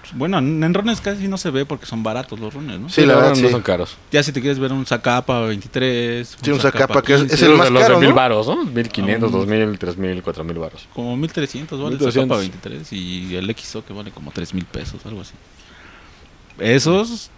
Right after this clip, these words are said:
Speaker 1: bueno, todavía no, creo que no los manejaba, no, no, no, no se manejaban esos, pero por decir, el,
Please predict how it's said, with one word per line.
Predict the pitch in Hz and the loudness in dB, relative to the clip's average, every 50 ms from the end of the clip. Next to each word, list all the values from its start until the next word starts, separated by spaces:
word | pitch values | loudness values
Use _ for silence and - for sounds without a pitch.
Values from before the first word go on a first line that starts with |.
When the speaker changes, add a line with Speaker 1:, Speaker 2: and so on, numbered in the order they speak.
| _ - | _ -4
Speaker 1:
bueno, | 139 135 139 127 | -2 0 0 0
todavía | - 139 139 135 | 0 0 -2 -2
no, | 135 131 127 123 123 117 113 110 110 107 - - - - - - _ - - - | -2 -4 -4 -4 -4 -4 -6 -6 -8 -12 -16 -20 -20 -20 -20 -20 _ -20 -14 -10
creo | 151 147 | -8 -6
que | 156 | -4
no | 147 147 | -4 -2
los | 131 117 | -2 -4
manejaba, | 98 92 85 - - 123 131 147 156 | -4 -6 -6 -8 -10 -10 -10 -10 -10
no, | 147 117 110 110 107 | -8 -6 -6 -4 -4
no, | 107 110 | -6 -8
no, | 113 113 | -10 -10
no | 120 120 113 | -12 -10 -8
se | 127 | -6
manejaban | 110 107 98 90 - 110 113 113 117 | -6 -6 -6 -6 -6 -6 -4 -4 -4
esos, | 131 - 175 190 - - - - - - | -4 -6 -8 -10 -10 -12 -18 -20 -10 -4
pero | - 107 104 | -2 0 0
por | 107 110 | 2 0
decir, | 110 104 123 143 135 | 0 2 2 2 2
el, | 131 117 107 101 90 | 2 0 -2 -4 -6